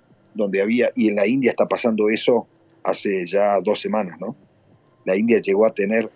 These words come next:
hace dos semanas atrás novecientos mil casos en un día. Está bien que es el segundo país más poblado del mundo, ¿no? Pero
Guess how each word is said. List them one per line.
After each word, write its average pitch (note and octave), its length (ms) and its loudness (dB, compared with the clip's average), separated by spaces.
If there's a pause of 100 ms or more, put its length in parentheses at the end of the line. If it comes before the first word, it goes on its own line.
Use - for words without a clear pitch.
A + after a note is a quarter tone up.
hace - 220 -6
dos G#2 180 -2
semanas G2+ 300 -4
atrás G#2 320 -2
novecientos G2+ 800 -2
mil A2+ 220 -2
casos G#2+ 380 0
en F#2 100 -12
un G2+ 120 -10
día. G#2 240 -4 (640)
Está - 160 0
bien A#2+ 180 2
que A#2+ 80 2
es A2 140 2
el G2 80 -2
segundo A2 360 2
país G#2 220 2
más G#2+ 140 0
poblado G#2 400 2
del G2+ 100 -2
mundo, G2 340 -2
¿no? A2+ 140 -4 (540)
Pero F2+ 420 0